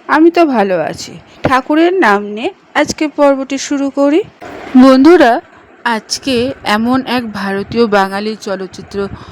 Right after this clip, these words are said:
অভিনেতার সম্পর্কে বলবো, যিনি শুধু চলচ্চিত্র জগতে খ্যাতি অর্জন করেননি,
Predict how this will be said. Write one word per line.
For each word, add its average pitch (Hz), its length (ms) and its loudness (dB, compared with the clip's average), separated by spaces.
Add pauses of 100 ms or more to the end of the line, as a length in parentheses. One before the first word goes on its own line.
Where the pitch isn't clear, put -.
(260)
অভিনেতার 214 500 0
সম্পর্কে 190 680 -4
বলবো, 175 560 -2 (400)
যিনি 240 380 4 (360)
শুধু 285 580 2
চলচ্চিত্র 247 580 0
জগতে 208 480 0
খ্যাতি 240 400 -2
অর্জন 233 380 0
করেননি, 175 560 -2